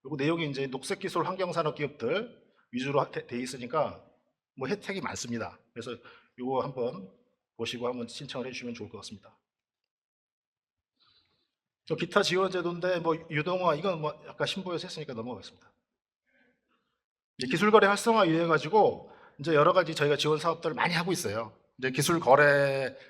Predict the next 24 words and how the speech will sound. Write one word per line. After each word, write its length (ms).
같은 280
거를 260
이제 360
다양한 340
방법으로 380
지원을 340
하는데 580
이게 360
이것까지 280
설명하면 380
너무 140
복잡해지기 560
때문에 520
제가 160
이거는 320
그냥 280
보시고 340
저희 180
홈페이지에 760
내용이 240
나와 260
있고 720
저희 220
그 400